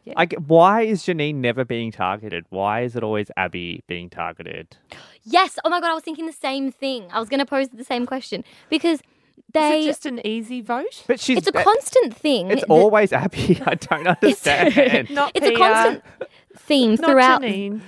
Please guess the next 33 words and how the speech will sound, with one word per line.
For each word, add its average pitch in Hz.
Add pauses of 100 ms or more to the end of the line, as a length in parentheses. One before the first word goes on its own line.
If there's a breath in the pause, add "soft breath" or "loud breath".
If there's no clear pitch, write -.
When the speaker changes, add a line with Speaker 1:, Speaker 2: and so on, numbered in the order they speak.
(120)
Speaker 3:
this 247
season 233
and 208
other 196
seasons 180
where 185
the 196
two 277
biggest 202
threats -
in 208
the 185
game 175
try 214
to 214
go 196
for 208
each 202
other, 175
but 202
instead 240
of 247
actually 208
voting 185
for 190
each 180
other, 180 (240 loud breath)
they 214
vote 196
for 208
their 190
right-hand 180 (380)
person 190